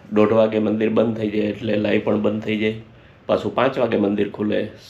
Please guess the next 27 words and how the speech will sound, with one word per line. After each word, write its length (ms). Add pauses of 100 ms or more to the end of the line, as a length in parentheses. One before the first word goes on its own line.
(280)
રાતના 500 (100)
સાડા 400
નવ 260
સુધી. 320 (520)
ક્યારે 240
પણ 200
તમારે 340
લાઈવ 280
દર્શન 320
કરવા 280
હોય 260 (580)
તો 100
મારી 200
સ્ટુડિયો 520
અવસર 340
ઓફિશિયલ 720
ચેનલ 380
ઉપરથી 560 (400)
તમે 300 (180)
લાઈવ 260
દર્શન 340
કરી 220
શકો 300
છો. 100 (1300)
આજે 460 (120)
જવાનું 380
છે, 280